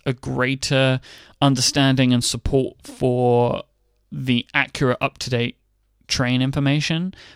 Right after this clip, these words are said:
where Apple Maps, basically there was a disturbance on a train line that I was using,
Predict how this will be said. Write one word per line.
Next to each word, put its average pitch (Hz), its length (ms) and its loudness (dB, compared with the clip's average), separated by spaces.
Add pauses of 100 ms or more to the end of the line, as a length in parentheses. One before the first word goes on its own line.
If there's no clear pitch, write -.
where 120 260 0
Apple 143 280 0
Maps, - 680 -4 (640)
basically 143 440 0
there 127 160 2
was 127 180 0
a 127 60 0
disturbance 135 840 -4 (100)
on 120 240 -2
a 110 60 -6
train 127 640 -4
line 123 360 -2
that 123 120 -2
I 127 120 -2
was 123 200 -4
using, 123 480 -4